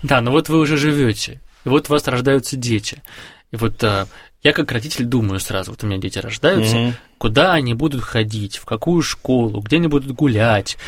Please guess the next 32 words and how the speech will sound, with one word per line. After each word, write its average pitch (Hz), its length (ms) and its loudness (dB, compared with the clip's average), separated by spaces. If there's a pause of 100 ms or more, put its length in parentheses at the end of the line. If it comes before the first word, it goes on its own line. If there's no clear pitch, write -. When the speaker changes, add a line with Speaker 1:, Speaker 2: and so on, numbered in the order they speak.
(300)
Speaker 1:
э, 113 240 4 (680)
будут 139 280 0
ли 139 40 2
там 139 180 2
кружки 143 340 -2
и 143 40 2
секции - 360 -4
и - 40 -20
так 139 180 -2
далее. 110 300 -2 (300)
А 104 220 -2
у 104 40 -2
вас 131 600 0
быт 135 600 -2 (140)
совершенно 139 580 0
особенный, 117 640 -2 (400)
а, 107 140 -4
совершенно, 139 720 0 (300)
а, 107 280 0
м, 113 380 -6
такой 110 480 -2 (200)
зацикленный 123 640 0
на, 107 420 0
а, 104 460 -2
м, - 340 -10
заточенный 131 500 0
на, 110 240 0
на 107 460 0
жизнь 123 280 -2
вот 101 120 -6
на 101 120 -6
ферме. 101 440 -4